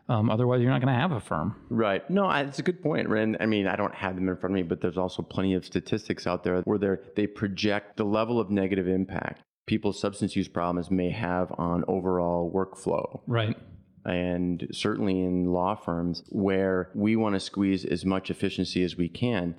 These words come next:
Speaker 2: if one of my lawyers is living an unhealthy life,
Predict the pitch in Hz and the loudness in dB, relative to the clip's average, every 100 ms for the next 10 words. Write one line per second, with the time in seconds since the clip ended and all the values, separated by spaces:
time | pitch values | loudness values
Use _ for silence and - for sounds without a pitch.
0 | - - 95 - 110 98 107 120 110 92 | -4 -4 -4 -6 -2 0 2 0 0 0
1 | 92 95 95 92 92 104 101 90 87 85 | 2 2 2 2 2 2 2 0 -2 -4
2 | - 101 95 104 104 92 92 90 92 - | -4 -4 0 0 2 0 0 0 -2 0
3 | 90 98 113 90 - | 0 2 0 -2 -6